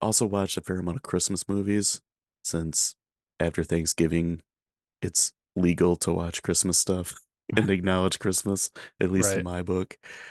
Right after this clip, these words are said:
Speaker 1: Uh, for some reason, my oldest daughter kept waking up, like, at six o'clock every single morning on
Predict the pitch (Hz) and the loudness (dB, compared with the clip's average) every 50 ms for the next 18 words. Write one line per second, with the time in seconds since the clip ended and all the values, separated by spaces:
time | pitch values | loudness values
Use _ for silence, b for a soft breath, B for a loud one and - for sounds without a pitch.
0 | B B B B _ _ _ _ _ - 101 101 98 95 92 92 92 90 80 _ | B B B B _ _ _ _ _ -10 -8 -8 -8 -8 -10 -10 -10 -12 -12 _
1 | _ _ _ _ _ _ _ _ _ _ _ _ _ _ _ - - _ _ _ | _ _ _ _ _ _ _ _ _ _ _ _ _ _ _ -20 -20 _ _ _
2 | _ _ - - 107 - - 127 127 135 131 110 104 104 101 110 110 107 107 104 | _ _ -4 -2 2 2 4 4 2 2 2 2 2 2 4 2 2 2 2 0
3 | 90 82 87 85 80 87 95 95 92 - - - 90 95 95 95 92 - - 85 | 0 0 -2 -2 -4 -4 -4 -4 -2 -2 0 0 0 0 0 0 -2 0 -2 -4
4 | 80 - _ - 87 82 85 - - - 82 82 82 90 87 - - - 85 85 | -4 -4 _ -6 -4 -4 -4 -4 -6 -8 -6 -4 -4 -4 -6 -8 -8 -6 -4 -4
5 | - _ _ _ _ _ _ _ - - - - - - - - - _ _ _ | -6 _ _ _ _ _ _ _ -8 -8 -8 -4 -2 -2 0 -2 -2 _ _ _
6 | _ _ - 90 - - - - - - - - 90 87 87 - - 85 80 80 | _ _ -12 -8 -6 -6 -8 -8 -8 -8 -4 -2 -2 -2 0 -2 -2 -2 -2 -2
7 | 82 82 82 82 82 82 85 85 82 - _ _ _ _ _ _ _ _ _ _ | -2 -2 -2 -2 -2 -2 -4 -4 -6 -8 _ _ _ _ _ _ _ _ _ _
8 | _ _ _ _ _ _ _ _ _ - 82 92 90 80 | _ _ _ _ _ _ _ _ _ -4 -4 -4 -4 -10